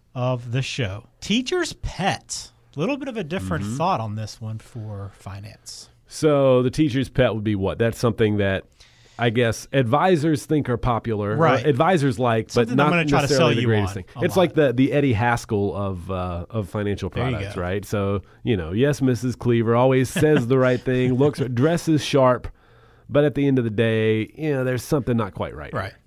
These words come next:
Speaker 2: So, uh, for this, I'll go with the variable annuity. So I'm not anti-annuity. We use indexed annuities fairly routinely with a lot of our clients who are getting close to retirement and need a place to put money that's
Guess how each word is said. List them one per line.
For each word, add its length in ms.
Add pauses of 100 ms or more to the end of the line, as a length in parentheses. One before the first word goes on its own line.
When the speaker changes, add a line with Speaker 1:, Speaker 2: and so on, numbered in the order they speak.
Speaker 2:
So, 420
uh, 260
for 120
this, 240
I'll 160
go 140
with 100
the 80
variable 640
annuity. 520 (120)
So 420 (220)
I'm 200
not 280
anti-annuity. 920
We 180
use 720 (240)
indexed 460
annuities 680 (300)
fairly 580
routinely 720 (420)
with 140
a 40
lot 220
of 60
our 100
clients 500
who 160
are 160
getting 240
close 240
to 80
retirement 540
and 140
need 160
a 40
place 280
to 80
put 200
money 320
that's 480